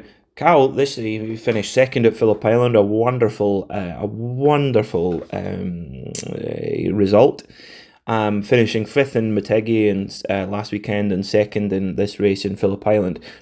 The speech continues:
really making some good steps. And the timing of his performance could be crucial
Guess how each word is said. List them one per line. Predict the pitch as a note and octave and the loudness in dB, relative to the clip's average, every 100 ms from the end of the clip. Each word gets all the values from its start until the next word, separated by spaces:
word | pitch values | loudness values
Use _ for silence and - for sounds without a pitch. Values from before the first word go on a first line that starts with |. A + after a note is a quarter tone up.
| - | -2
really | A#2 B2 A2 | 2 4 4
making | G#2+ G#2 G#2 | 2 0 -4
some | G#2 G#2 | -4 -4
good | G2+ G#2 | 0 -2
steps. | - - A2 - - | -2 2 2 2 0
And | G#2+ - _ | -2 -4 _
the | A2+ | -4
timing | A#2 - - - E3 F#3 C3 G#2 | -4 -6 -10 0 2 4 4 2
of | F#2 | 2
his | A#2 | -4
performance | - G#2 - G#2 G2+ F#2 F2 | -2 -2 0 0 2 0 -4
could | - G2 | -8 -4
be | F#2+ | -4
crucial | - - C3+ - - - | -4 0 0 0 -4 -4